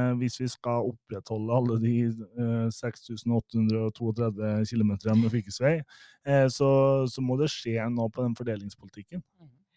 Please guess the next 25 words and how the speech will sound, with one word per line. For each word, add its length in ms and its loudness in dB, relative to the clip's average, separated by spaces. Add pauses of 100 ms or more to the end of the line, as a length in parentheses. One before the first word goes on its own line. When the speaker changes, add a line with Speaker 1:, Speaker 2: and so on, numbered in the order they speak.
(140)
Speaker 2:
Ja, 160 -8 (260)
der, 480 -4
der 220 6
må 180 2
vi 140 -4
jo 60 -4
kjempe 440 -6
nebb 220 -6
og 100 -4
klør, 380 -2
og 60 -8
for, 320 -4
hvis 180 -8
vi 60 -4
ser 240 -2
Innlandet 520 0
under 160 -2
ett 180 -4
nå, 140 -8
stortingsrepresentanter 1200 -4
der, 160 2
så 160 2
er 160 4
det 80 0
jo 180 2